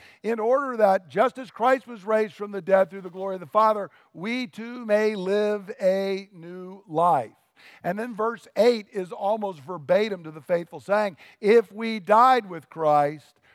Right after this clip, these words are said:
we believe that we also will live with him." Again, we quote this at baptism because what happens is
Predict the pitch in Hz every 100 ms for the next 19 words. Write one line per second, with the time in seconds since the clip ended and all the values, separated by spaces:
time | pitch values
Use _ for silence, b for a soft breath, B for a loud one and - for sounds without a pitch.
0 | b 170 214 196 190 196 190 185 185 196
1 | 175 175 180 - 170 170 151 160 160 156
2 | 175 185 156 151 151 _ 156 165 143 120
3 | _ _ _ _ - 175 127 90 _ _
4 | b b b 170 226 214 214 - 226 262
5 | 226 180 196 226 208 208 202 226 226 b
6 | b b 202 247 180 262 285 247 202 214